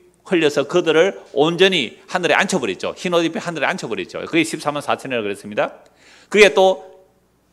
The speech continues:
허다한 물이고요, 셀 수 없는 물이고, 그게 십삼만 사천은 상기라고 말씀드렸잖아요. 그래서 구약의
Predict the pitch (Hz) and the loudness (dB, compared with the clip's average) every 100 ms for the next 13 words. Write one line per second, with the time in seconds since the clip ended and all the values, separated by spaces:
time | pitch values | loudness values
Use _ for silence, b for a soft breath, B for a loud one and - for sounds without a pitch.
0 | _ - 202 196 165 175 170 156 170 - | _ -2 4 6 6 2 0 -2 -2 -2
1 | 87 80 - 202 151 143 127 127 127 92 | -8 -8 -2 -2 -2 -6 -6 -4 -4 -6
2 | - - 202 - 208 202 208 160 165 143 | -12 -4 -4 -2 -2 -2 -4 -8 -8 -8
3 | - 190 185 156 110 101 113 110 117 - | -8 -6 0 0 0 -2 -2 -4 -4 -4
4 | 98 87 - _ B B B B B 233 | -8 -8 -12 _ B B B B B 4
5 | 214 - - 151 208 226 202 190 175 175 | 6 4 -2 -2 6 6 6 4 4 0
6 | - | -8